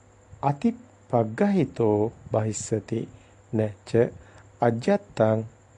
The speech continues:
සං-, සංකිත්-, සංකිත්තෝ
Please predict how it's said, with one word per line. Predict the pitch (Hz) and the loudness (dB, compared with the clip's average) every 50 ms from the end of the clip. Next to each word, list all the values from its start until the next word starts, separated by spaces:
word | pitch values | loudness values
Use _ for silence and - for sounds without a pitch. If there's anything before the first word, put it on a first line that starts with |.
| _ - - - | _ -20 -20 -14
සං-, | - - - 113 123 147 151 - - _ - - - - - - - | -8 -4 0 0 0 0 -4 -8 -14 _ -20 -20 -20 -20 -20 -20 -20
සංකිත්-, | - - - 135 143 160 - - 214 202 - - _ _ _ - - - - - - _ - - - - - - - - | -14 -4 -2 0 0 -2 -2 -4 -6 -6 -6 -8 _ _ _ -20 -20 -20 -20 -20 -20 _ -20 -20 -20 -20 -20 -20 -20 -14
සංකිත්තෝ | - - 143 139 147 143 143 - - 127 - - - - - - 113 110 110 107 | -6 0 0 2 2 0 -2 -4 -6 -6 -6 -6 -18 -10 0 2 4 4 6 6